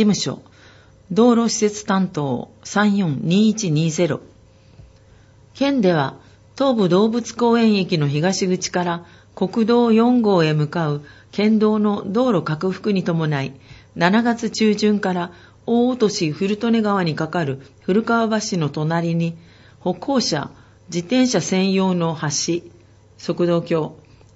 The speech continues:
を新たに架ける工事を実施しております。工事に伴う交通規制により、皆様へご迷惑をおかけしておりますが、ご理解ご協力をお願いいたします。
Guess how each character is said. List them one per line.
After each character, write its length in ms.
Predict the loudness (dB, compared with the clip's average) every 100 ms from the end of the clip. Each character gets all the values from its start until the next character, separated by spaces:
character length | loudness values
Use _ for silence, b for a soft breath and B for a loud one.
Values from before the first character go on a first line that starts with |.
| -2
を 240 | 0 0 -6 B -4
新 240 | -2 0
た 120 | 0 0
に 120 | -2
架 140 | -2
け 120 | -2
る 120 | -2 0
工 200 | -2 0
事 140 | 0
を 100 | -2
実 240 | -4 -6
施 80 | -6
し 100 | -4
て 100 | 0
お 100 | 0
り 100 | 0
ま 160 | -2 -6
す。 240 | -10 -20 b b b b b b -20
工 200 | -4 -2
事 140 | 2 0
に 120 | 0
伴 400 | -2 0 0 -2
う 40 | -2
交 200 | -4 -2
通 160 | 0
規 160 | 0 0
制 240 | 0 0
に 120 | 0
よ 100 | 0
り、 200 | -2 -6 -12 B B -4
皆 200 | 0 0
様 340 | 2 0 2
へ 200 | 0 -4 -4
ご 120 | 0
迷 240 | 2 2 0
惑 280 | 0 0
を 40 | 0
お 40 |
か 140 | -2 -4
け 160 | -4
し 80 | -2
て 100 | -2
お 80 | -2
り 80 | -2
ま 140 | -4
す 120 | -6
が、 200 | -6 -8 B B B -2
ご 100 | 2
理 120 | 2 2
解 220 | 0 0
ご 160 | -4
協 220 | -2 0 2
力 280 | 2 2
を 60 | 2
お 80 | 2
願 300 | 0 0 -2
い 20 |
い 20 |
た 140 | -4 -6
し 160 | -6
ま 120 | -6 -6
す。 220 | -10